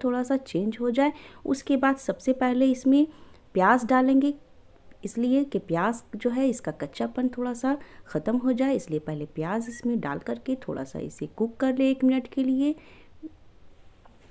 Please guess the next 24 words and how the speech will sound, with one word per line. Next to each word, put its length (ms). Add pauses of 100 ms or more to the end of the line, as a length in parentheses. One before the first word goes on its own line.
ये 160
देखिए, 280
बहुत 200
अच्छा 200
सा 260 (320)
ये 100 (160)
कुक 200
हो 140
गया, 240
थोड़ा 200
सा 100
सॉफ्ट 400
हो 100
गया 280
है। 160
अब 220
जितनी 380
सारे 340
वेजेस 560
मैंने 200 (120)
कट 200
करके 340
रखे 280
हैं, 220